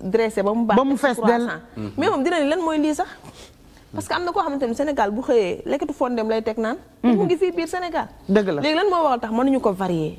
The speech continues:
Speaker 1: bu ñu wanee richesse wane pauvreté ñu xamante ne ñaar yëpp la. Parce que
Speaker 2: Mais
Speaker 1: Sénégal
Speaker 2: léegi, léegi même télévision itam boo fa yóbboo théâtre yoo xamante ne ay, ay baraak la ak ay kii ak yooyu duñ ko jël.
Speaker 1: Parce que luxe bi ñuy jaay la.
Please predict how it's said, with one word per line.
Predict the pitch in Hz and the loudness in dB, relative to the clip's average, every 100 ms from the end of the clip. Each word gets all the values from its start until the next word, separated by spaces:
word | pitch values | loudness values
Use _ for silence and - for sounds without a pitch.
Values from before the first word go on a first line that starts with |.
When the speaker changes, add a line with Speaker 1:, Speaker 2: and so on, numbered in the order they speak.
| - | -6
Speaker 1:
bu | 190 | 0
ñu | 247 | 2
wanee | 254 240 220 | 2 2 2
richesse | 214 208 254 - 226 | 0 0 -4 -2 -2
wane | 233 220 | 0 2
pauvreté | 226 202 180 175 160 - - | 2 2 0 -4 -6 -6 -2
ñu | 220 | 0
xamante | 254 247 226 214 | 2 0 0 0
ne | 196 | 0
ñaar | 196 180 | 0 2
yëpp | 220 | 0
la. | 175 | 0
Parce | 247 | 0
que | 220 | 4
Speaker 2:
Mais | 277 311 | 6 6
Speaker 1:
Sénégal | 311 381 | 4 2
Speaker 2:
léegi, | 294 294 | 2 2
léegi | 349 285 | 4 4
même | 254 349 403 - | 6 4 2 0
télévision | 339 277 254 240 247 | 2 4 4 4 2
itam | 262 247 190 | 2 2 4
boo | 262 | 4
fa | 285 | 4
yóbboo | 311 285 254 254 | 2 4 4 2
théâtre | 269 247 247 233 | 2 0 2 4
yoo | 233 | 4
xamante | 226 226 220 226 | 2 0 0 0
ne | 214 | 0
ay, | 226 254 247 | 2 2 2
ay | 254 | 4
baraak | 196 214 226 202 | 4 4 2 2
la | 240 | 2
ak | 233 - | 2 0
ay | 233 | 0
kii | 214 220 | 4 4
ak | |
yooyu | 190 175 | 4 4
duñ | 165 226 | 4 4
ko | 294 | 4
jël. | 370 370 - - - | 2 0 -6 -18 -10
Speaker 1:
Parce | 202 - | -10 -2
que | 214 | 0
luxe | 233 - | 0 -2
bi | 214 214 | -2 0
ñuy | 226 240 | 0 0
jaay | 220 233 | 2 2
la. | 240 | 0